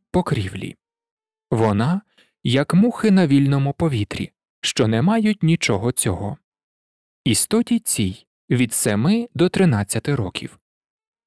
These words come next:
Живе вона з граями, ледарює, спить під відкритим небом, носить старі штани свого батька, які спускаються їй нижче п'ят,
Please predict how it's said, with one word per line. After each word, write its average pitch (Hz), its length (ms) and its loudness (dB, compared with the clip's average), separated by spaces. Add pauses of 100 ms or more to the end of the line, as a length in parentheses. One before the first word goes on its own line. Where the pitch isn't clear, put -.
Живе 107 440 2
вона 208 260 4
з 165 60 0
граями, 127 640 0 (440)
ледарює, 123 840 2 (400)
спить - 480 0
під 196 200 -2
відкритим 151 640 2
небом, - 440 -4 (480)
носить 185 500 2
старі 143 360 0
штани 147 440 0
свого 131 380 -2
батька, 104 460 -6 (500)
які 123 240 0
спускаються 226 840 0
їй 208 300 2
нижче 127 400 -2
п'ят, 110 520 -4